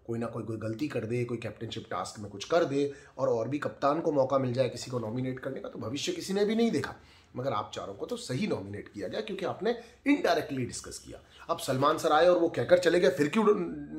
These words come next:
nominate किया? तो सलमान सर अपना काम करके गए, ये creatives का काम है, यानी शो वालों का काम है, big boss का काम है,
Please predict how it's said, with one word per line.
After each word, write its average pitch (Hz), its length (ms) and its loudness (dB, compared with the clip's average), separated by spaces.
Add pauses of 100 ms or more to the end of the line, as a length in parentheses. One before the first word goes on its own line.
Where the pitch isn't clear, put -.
(140)
nominate 185 400 0
किया? 202 160 2 (360)
तो 135 60 -12
सलमान 156 380 0
सर 220 140 2
अपना 226 320 6
काम 120 260 2
करके - 280 -10
गए, 60 180 -12 (540)
ये 185 240 6 (580)
creatives 240 420 4
का - 120 -4
काम - 240 -12
है, - 60 -10
यानी 220 140 0
शो 247 260 8
वालों 95 240 2
का - 100 -8
काम - 220 -10
है, 190 80 0
big 214 180 4
boss 156 220 2
का 90 60 -4
काम - 220 -14
है, - 80 -18